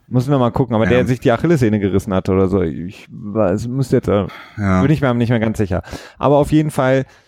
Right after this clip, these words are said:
Speaker 1: klar,
Speaker 2: Interessanter
Speaker 1: wenn die, wenn die
Speaker 2: Move.
Speaker 1: Packers da das Loch stopfen können in, im Backfield, verdammt
Speaker 2: Ja.
Speaker 1: gefährlich.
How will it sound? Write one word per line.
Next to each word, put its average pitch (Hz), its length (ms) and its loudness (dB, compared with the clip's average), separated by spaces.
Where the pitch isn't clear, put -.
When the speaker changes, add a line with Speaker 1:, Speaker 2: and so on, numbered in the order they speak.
Speaker 1:
klar, 87 320 -2
Speaker 2:
Interessanter 110 520 2
Speaker 1:
wenn 98 100 2
die, - 20 2
wenn 113 60 0
die 113 60 0
Speaker 2:
Move. 123 120 2
Speaker 1:
Packers 120 320 -2
da 95 140 0
das 101 200 -2
Loch 101 160 0
stopfen - 340 -4
können 123 220 0
in, 120 200 2
im 113 240 0
Backfield, 123 720 -2
verdammt 104 320 -4
Speaker 2:
Ja. 120 140 2
Speaker 1:
gefährlich. 82 480 -4